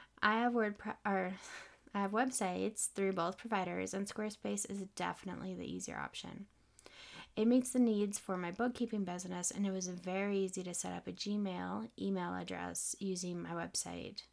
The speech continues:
address. So my work email is rayleah at four oh six accounting dot com, and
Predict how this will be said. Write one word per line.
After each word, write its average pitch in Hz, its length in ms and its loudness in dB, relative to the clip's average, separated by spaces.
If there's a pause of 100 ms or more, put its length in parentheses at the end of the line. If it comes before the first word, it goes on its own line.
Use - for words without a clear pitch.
(320)
address. - 500 -4 (360)
So 214 120 2
my 180 460 4 (500)
work 180 520 0 (120)
email 170 380 0
is 165 480 -2 (220)
rayleah 170 420 -2
at 175 540 -4
four - 280 -6
oh - 40 -6
six - 320 -2
accounting 165 380 -6
dot - 200 -8
com, 180 380 -6 (440)
and 185 440 0